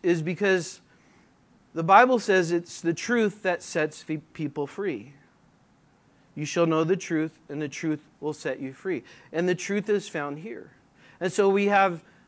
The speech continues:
this confidence that as we teach the Bible, that the truth will go out. But when the truth goes out, then what happens is there's a responsibility on the hearer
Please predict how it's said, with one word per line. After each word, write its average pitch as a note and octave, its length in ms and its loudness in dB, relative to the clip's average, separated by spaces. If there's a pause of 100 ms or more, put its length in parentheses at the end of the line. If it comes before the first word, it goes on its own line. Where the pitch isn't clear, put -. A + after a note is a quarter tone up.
(120)
this E3 180 -2
confidence A3 680 0
that F3+ 280 2
as E3+ 180 0
we E3+ 140 -2
teach F#3+ 520 -6 (420)
the E3+ 120 0
Bible, F3+ 520 8
that E3+ 180 2
the F3+ 100 0
truth A#3 480 0
will F#3+ 160 6
go E3 280 2
out. F3+ 320 2 (1120)
But F#3 100 6
when G#3 200 8
the F3+ 100 2
truth C4 560 2 (640)
goes F#3+ 300 6
out, F#3+ 460 8
then C4 300 2
what A3+ 140 4
happens F3+ 500 0
is E3+ 340 0 (300)
there's F#3 320 4
a E3+ 60 -2
responsibility F3 1300 0 (400)
on D#3 160 -4
the D#3 80 -4
hearer D#3 640 -2